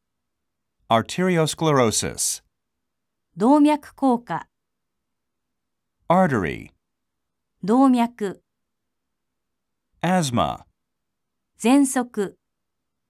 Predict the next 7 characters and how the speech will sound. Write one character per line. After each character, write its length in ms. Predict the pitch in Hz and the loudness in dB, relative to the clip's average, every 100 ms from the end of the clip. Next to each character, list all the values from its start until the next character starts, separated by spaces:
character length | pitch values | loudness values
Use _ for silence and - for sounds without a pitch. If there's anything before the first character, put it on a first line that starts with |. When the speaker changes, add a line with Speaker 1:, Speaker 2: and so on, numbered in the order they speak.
| _ _ _ _ _ _ _ _ - | _ _ _ _ _ _ _ _ -2
Speaker 1:
Autoimmune. 960 | 143 175 175 170 135 113 87 65 50 - _ _ _ _ _ _ _ _ - | 0 2 0 0 2 2 0 -6 -14 -20 _ _ _ _ _ _ _ _ -8
Speaker 2:
自 180 | 285 302 | -6 -2
己 200 | 277 220 | 0 0
免 360 | 196 247 240 240 | 0 0 0 -4
疫 80 | |
性 320 | - - 220 196 | -8 -6 -4 -4
の。 260 | 180 - | -6 -10